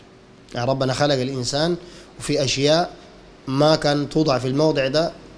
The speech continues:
ربنا أخطأ وضع في موضع غير موضعها، وأشياء قال غير صحيحة وأشياء تامة. ده كلام دكتور عدنان إبراهيم.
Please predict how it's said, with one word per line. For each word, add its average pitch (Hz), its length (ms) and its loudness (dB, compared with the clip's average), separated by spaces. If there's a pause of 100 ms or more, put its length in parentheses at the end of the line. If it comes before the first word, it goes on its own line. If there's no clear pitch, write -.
(300)
ربنا 139 440 2
أخطأ 170 300 0
وضع 135 340 2
في 123 120 -2
موضع 131 260 4
غير 139 340 4 (240)
موضعها، 135 500 6 (400)
وأشياء 143 520 6
قال 147 80 6
غير 139 180 4
صحيحة 143 460 0 (160)
وأشياء 135 320 0
تامة. 127 420 0 (320)
ده 156 80 0
كلام 175 640 2
دكتور 156 340 -2
عدنان 123 360 -2
إبراهيم. 120 800 -2